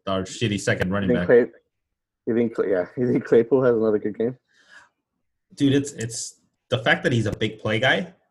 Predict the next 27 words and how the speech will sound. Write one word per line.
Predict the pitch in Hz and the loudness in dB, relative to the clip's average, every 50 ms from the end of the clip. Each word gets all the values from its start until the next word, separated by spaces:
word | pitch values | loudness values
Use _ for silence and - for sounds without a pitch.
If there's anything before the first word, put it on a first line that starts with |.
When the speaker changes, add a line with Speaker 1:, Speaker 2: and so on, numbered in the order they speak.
| _ _ _ _ _ _ _ | _ _ _ _ _ _ _
Speaker 1:
it's | - - - | -20 -10 -6
very | 104 101 92 | -6 -6 -4
possible. | 90 95 98 98 - 123 131 139 135 - _ _ _ _ _ | -4 -4 -4 -4 -4 -8 -8 -10 -10 -12 _ _ _ _ _
Um, | 101 101 95 95 95 87 85 87 90 90 - _ _ _ _ _ _ _ _ _ _ _ | -8 -6 -4 -4 -4 -4 -6 -8 -12 -16 -20 _ _ _ _ _ _ _ _ _ _ _
I | 107 110 | 0 2
know | 117 120 120 127 | 4 4 4 6
that | 127 123 110 - | 4 4 2 2
he | 120 107 | 0 0
got | 110 104 | 2 2
a | 104 | 2
lot | 95 98 98 98 - | 2 0 0 -2 -2
more | 107 104 101 123 135 | -2 0 0 0 0
play | 135 - - 143 143 139 143 147 156 - - _ | -2 -4 -4 -2 -2 0 -2 -4 -6 -10 -10 _
because | - 101 90 - - 90 87 | -8 -8 -6 -4 -4 -4 -4
Deontay | 87 - 101 92 92 - 92 87 | -4 -4 -4 -4 -4 -4 -6 -6
Johnson | 90 92 98 104 - - 123 117 | -4 -6 -6 -6 -6 -6 -4 -2
got | 123 110 92 | -2 -2 -2
hurt, | - 117 120 120 120 - | -2 -2 -2 -2 -4 -8
so | - 85 | -14 -10
that's, | 82 90 87 87 87 - - - - - - _ _ _ _ _ _ _ _ _ _ _ _ _ _ | -6 -6 -6 -6 -6 -8 -12 -12 -14 -16 -18 _ _ _ _ _ _ _ _ _ _ _ _ _ _
you | - 104 | -8 -6
know, | 92 87 90 87 _ _ _ _ _ _ _ _ _ _ _ _ _ _ _ - | -6 -6 -8 -10 _ _ _ _ _ _ _ _ _ _ _ _ _ _ _ -10
it's | - - - - - | -10 -10 -8 -4 -2
yet | 117 107 - | -2 -2 -2
to | - | -4
be | 98 101 98 | -4 -4 -6
seen. | 95 - 110 104 110 127 139 131 | -6 -6 -6 -4 -4 -6 -6 -10